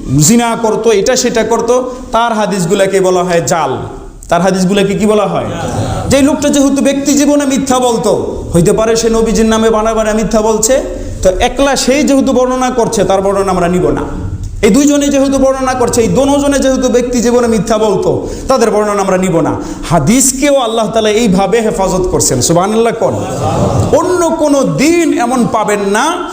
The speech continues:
যেই দিনের তাদের নবীর এক একটা কথার এইভাবে বা যাচাই বাছাই হয়েছে, সুবহানাল্লাহ কোন।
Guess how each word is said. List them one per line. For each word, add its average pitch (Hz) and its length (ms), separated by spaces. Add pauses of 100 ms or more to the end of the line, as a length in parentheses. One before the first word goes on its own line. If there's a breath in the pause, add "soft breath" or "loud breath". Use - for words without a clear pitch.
(180 loud breath)
যেই 277 440
দিনের 247 640
তাদের 233 400
নবীর 233 380
এক 208 220
একটা 285 300 (120)
কথার 202 320 (120)
এইভাবে 269 420
বা 247 100
যাচাই 233 360
বাছাই 202 300
হয়েছে, 143 220
সুবহানাল্লাহ 254 500
কোন। 190 260